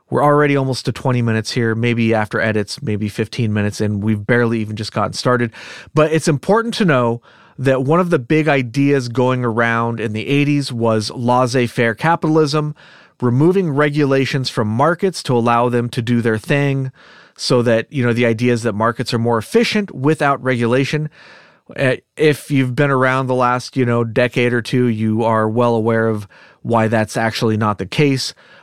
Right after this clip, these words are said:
but that is an idea that is still around today. Let's read a quote here about laissez-faire.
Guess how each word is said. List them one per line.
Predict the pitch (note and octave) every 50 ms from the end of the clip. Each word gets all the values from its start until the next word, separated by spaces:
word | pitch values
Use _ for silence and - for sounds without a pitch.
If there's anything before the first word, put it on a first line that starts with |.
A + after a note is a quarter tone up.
| _ _
but | A#2+ A2 B2+ A#2 - -
that | B2 A#2+ A#2
is | A#2 A#2 G#2+
an | B2 A2+
idea | A2+ A#2 A2+ A2 G#2+ - B2+ B2 C3 C3 B2+
that | A#2+ B2
is | A2+ A#2+ -
still | - - - C#3+ C3 C3 C3 B2+
around | B2 A2 A2 A2 G#2+ G#2+ G#2+ G#2+ G#2+ - -
today. | - B2+ A2+ A#2+ A#2 C3 D#3+ F3+ - _ - - - - - - - _ _ _ _ _ _ _ _
Let's | - D#3 F#3+ - - -
read | G3+ A3+ A3+ G3
a | E3
quote | C#3 - - E3+ D#3+ D3+ C3
here | A#2+ B2+ A#2 C3
about | C#3 B2 B2 A#2 A2+ A#2 A2
laissez-faire. | B2 A#2 A#2 A#2 A#2 G#2+ B2+ A#2 A2 - - A#2 A2 A#2 D3 E3